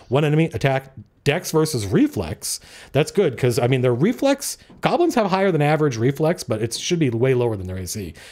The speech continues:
And then if you hit, it's two D six dex mod, and you, even if you miss, you do half damage. Holy fuck! Actually, um,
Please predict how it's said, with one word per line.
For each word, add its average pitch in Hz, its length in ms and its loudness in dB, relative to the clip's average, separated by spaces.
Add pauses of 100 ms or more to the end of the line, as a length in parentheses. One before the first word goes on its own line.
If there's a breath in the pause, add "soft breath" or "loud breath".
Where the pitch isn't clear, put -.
(120)
And 117 100 0
then 127 80 2
if 120 80 -4
you 107 80 0
hit, 147 200 2
it's - 140 -6
two 156 160 0
D 147 120 0
six 135 300 -2
dex 131 300 -2
mod, 95 340 -4
and 113 160 -2
you, 117 240 -4
even 233 220 2
if - 80 -4
you 143 80 2
miss, 202 400 0 (300 loud breath)
you 123 100 2
do 127 80 4
half 120 200 2
damage. 107 300 0
Holy 147 220 0
fuck! 110 320 -2
Actually, 139 420 0
um, 131 460 0